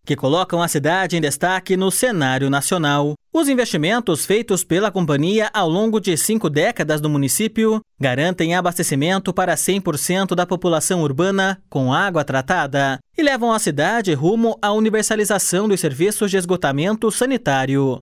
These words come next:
Cascavel tem indicadores de saneamento que se igualam a cidades de primeiro mundo. A manutenção desses índices, que auxiliam a cidade a ser uma das melhores do país para se viver,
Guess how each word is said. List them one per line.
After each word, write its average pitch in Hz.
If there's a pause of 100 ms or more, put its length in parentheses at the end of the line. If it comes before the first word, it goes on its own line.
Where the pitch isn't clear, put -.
(160)
Cascavel 156
tem 180
indicadores 165
de 180
saneamento 175
que 302
se -
igualam 196
a 180
cidades 208
de 226
primeiro 233
mundo. 139 (220)
A 139
manutenção 170
desses 160
índices, 202 (180)
que -
auxiliam 240
a 202
cidade 190
a 180
ser 214
uma 214
das 202
melhores 175
do 180
país 175
para 170
se -
viver, 147